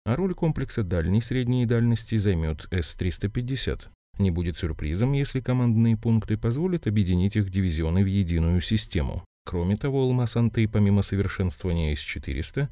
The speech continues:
занят созданием многоканальной, многорубежной, модульной зенитной ракетно-артиллерийской системы для вооружения боевых надводных кораблей и вспомогательных судов В М Ф,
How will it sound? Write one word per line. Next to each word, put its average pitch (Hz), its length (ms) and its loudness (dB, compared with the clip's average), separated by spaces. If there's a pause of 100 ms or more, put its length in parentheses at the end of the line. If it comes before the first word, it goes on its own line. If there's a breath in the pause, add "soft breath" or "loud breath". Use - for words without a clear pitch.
(120)
занят 165 320 -2
созданием 117 480 2
многоканальной, 92 840 2
многорубежной, 92 1000 0
модульной 92 600 2
зенитной 98 680 2
ракетно-артиллерийской 85 1120 -2
системы 73 640 -2 (140)
для 98 180 4
вооружения 92 640 2
боевых 87 420 0
надводных 78 580 -4
кораблей 71 560 -2
и 131 40 -4
вспомогательных 107 800 0
судов 82 440 -4
В 98 180 0
М 120 120 4
Ф, 95 280 -2